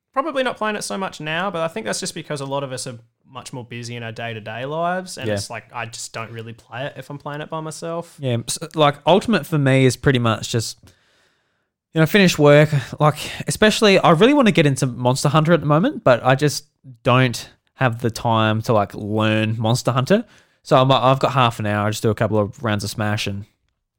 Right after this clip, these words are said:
Speaker 2: you know, that, that's all I do type of thing.
Speaker 1: Yeah, that's honestly exactly the same with me. I
Speaker 2: Just
Speaker 1: also wanna get into Monster Hunter because I've never really played one before, and I just haven't even bought it yet 'cause I'm like, at this point, I just,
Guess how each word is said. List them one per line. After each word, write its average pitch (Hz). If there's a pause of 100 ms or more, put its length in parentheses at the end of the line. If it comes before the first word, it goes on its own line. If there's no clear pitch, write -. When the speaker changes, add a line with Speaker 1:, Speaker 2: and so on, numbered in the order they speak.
(180)
Speaker 2:
you 113
know, 104 (220)
that, 107
that's 107
all 113
I 104
do 107
type 107
of 104
thing. 104 (760)
Speaker 1:
Yeah, 131
that's -
honestly 175
exactly 135
the 113
same 123
with 110
me. 127
I 123
Speaker 2:
Just 147
Speaker 1:
also 190
wanna 175
get 151
into 151
Monster 127
Hunter 160
because 127
I've 113
never 123
really 117
played 113
one 156
before, 170
and 131
I 135
just 143
haven't 185
even 196
bought 127
it 107
yet 107
'cause -
I'm 117
like, 113 (680)
at 156
this 220
point, 254
I 156
just, -